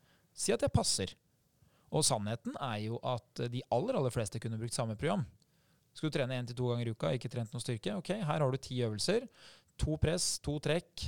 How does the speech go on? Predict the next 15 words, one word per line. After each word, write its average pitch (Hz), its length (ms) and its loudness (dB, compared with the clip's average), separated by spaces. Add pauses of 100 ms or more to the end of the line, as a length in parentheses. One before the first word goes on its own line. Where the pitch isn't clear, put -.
(120)
en 135 200 2
horisontal, 123 520 2
en 123 160 -2
vertikal. 165 560 2
Det 143 60 2
er 135 80 4
noen 135 100 2
beinøvelser, 110 560 2
noe 139 120 0
mage, 123 360 0
litt 127 240 -2
rygg, 233 220 0 (540)
litt, 131 360 -2
eh, 123 800 0 (220)
type 117 260 -2